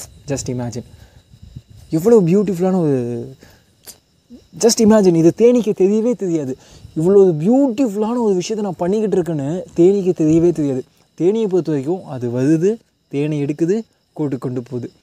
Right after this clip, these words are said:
மீண்டும் வருது, தேனை எடுக்குது, கூட்டு கொண்டு போகுது. அது day to day, day to டேன்னு சொல்லி ஒரு லைஃப் மட்டும் சைக்கிள்ல வாழ்ந்துக்கிட்டு இருக்கு. அது சாகிற வரைக்கும் அந்த தேனீக்கு தெரியவே தெரியாது,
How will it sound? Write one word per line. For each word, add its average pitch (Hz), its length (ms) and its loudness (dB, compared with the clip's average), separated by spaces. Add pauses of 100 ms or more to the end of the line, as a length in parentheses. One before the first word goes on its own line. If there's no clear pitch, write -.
(120)
மீண்டும் 151 380 -2
வருது, 151 380 -2 (140)
தேனை 139 260 -6
எடுக்குது, 143 380 -4
கூட்டு 135 240 -10
கொண்டு 123 220 -8
போகுது. 123 260 -4 (300)
அது 139 200 -4
day 147 160 2
to 156 160 -2
day, 143 200 -4
day 147 140 -2
to 151 120 -4
டேன்னு 151 200 -4
சொல்லி 160 240 -4
ஒரு 190 80 -2
லைஃப் 160 220 -2
மட்டும் 185 440 -4
சைக்கிள்ல 160 420 -4
வாழ்ந்துக்கிட்டு 165 500 0
இருக்கு. 131 220 -6 (720)
அது 151 240 -2
சாகிற 226 580 2
வரைக்கும் 196 400 0
அந்த 175 120 -4
தேனீக்கு 175 600 -2
தெரியவே 180 420 0
தெரியாது, 147 560 -2